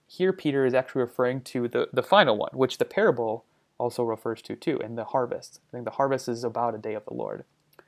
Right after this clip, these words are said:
I think Peter is saying that God is not slow, he doesn't drag his feet, but he also has a different pace that he moves at than us. And so according to his own pace, he might not be delaying, but to us,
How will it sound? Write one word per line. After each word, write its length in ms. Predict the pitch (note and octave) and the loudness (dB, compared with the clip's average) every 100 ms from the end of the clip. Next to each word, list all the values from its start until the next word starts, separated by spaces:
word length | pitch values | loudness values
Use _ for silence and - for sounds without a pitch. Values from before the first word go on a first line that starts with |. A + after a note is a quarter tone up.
| _ _ _ - | _ _ _ 0
I 100 | D#3+ | 2
think 180 | - | 0
Peter 260 | - F#3+ F3 | -2 2 4
is 140 | D3 | 4
saying 320 | - D3 C#3+ C3+ | 0 0 0 0
that 140 | A#2 | 2
God 240 | B2+ A#2 | 0 0
is 100 | A2+ | -2
not 260 | A#2+ G#2 - | -2 -4 -6
slow, 560 | - E3+ D#3 A2 G#2+ C3+ | -8 2 4 6 4 2
he 60 | |
doesn't 200 | C3 A#2+ | -2 -4
drag 240 | A#2 A#2+ A2+ | -2 -2 -2
his 160 | - | -6
feet, 400 | - B2 A#2 - _ _ _ - | -6 -6 -6 -10 _ _ _ 0
but 80 | C3+ | 2
he 100 | C3 | 2
also 460 | - D3+ D#3+ F3+ D#3+ | 4 4 6 2 2
has 260 | A#2+ B2+ | 2 0
a 60 | C3 | 0
different 340 | B2+ C#3+ C3+ | -4 -4 -8
pace 280 | - F3+ E3 | -4 -4 -2
that 100 | C#3 | -2
he 80 | D3 | 0
moves 500 | F3+ G#3+ B2 - - | 0 0 -2 -10 -4
at 200 | B2 C3+ _ _ _ B2+ | -4 -4 _ _ _ -4
than 140 | C#3 | -2
us. 440 | E3 - - - B2 | -2 -6 -12 -14 -10
And 200 | B2+ A#2+ | -10 -2
so 140 | C3+ | 0
according 400 | C3 F3 E3+ D#3+ | 2 4 4 4
to 140 | C#3 | -2
his 120 | C#3 C3 | -2 0
own 220 | F#3 A3+ | 2 2
pace, 440 | G#3+ A#2+ A2+ - - | 2 -2 -2 -6 -8
he 100 | B2 | -4
might 200 | A#2+ A#2+ | -4 -2
not 160 | A2 | -2
be 100 | A2+ | -2
delaying, 540 | A2 A#2 D3+ B2+ A#2 A#2+ - - - | -4 -2 -2 -2 -4 -10 -20 -20 0
but 160 | B2 - | 0 2
to 160 | - | 4
us, 440 | - G#3 G3 - | 8 8 4 -4